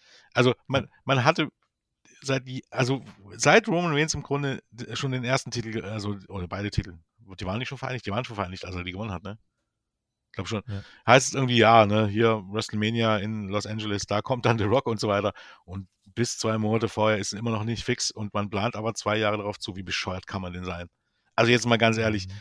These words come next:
Speaker 1: also das ist auch ein, für mich ein gewisses Grad an, äh, von, von Unprofessionalität. Sich darauf zu versteifen, um sich da, um dann wieder mit nichts dazustehen, ne? Und dann in so eine, und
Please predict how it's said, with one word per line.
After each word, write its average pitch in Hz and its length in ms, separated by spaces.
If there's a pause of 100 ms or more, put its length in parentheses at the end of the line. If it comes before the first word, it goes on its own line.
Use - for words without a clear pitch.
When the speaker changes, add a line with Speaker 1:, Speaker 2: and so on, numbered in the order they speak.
(100)
Speaker 1:
also 113 140
das 151 200
ist 208 160 (120)
auch 156 160
ein, 127 200 (120)
für - 120
mich 135 220
ein 240 80
gewisses 180 320
Grad 139 200
an, 131 200
äh, 117 80 (100)
von, 131 220
von 123 220
Unprofessionalität. 92 1000 (720)
Sich 123 140
darauf 202 300
zu 208 100
versteifen, 170 460
um 151 140
sich 139 180
da, 143 100
um 139 160
dann 135 160
wieder 185 200
mit 143 160
nichts 156 340
dazustehen, 127 720 (160)
ne? 135 220 (1080)
Und 139 120
dann 147 160
in 143 100
so 135 120
eine, 151 120
und 123 180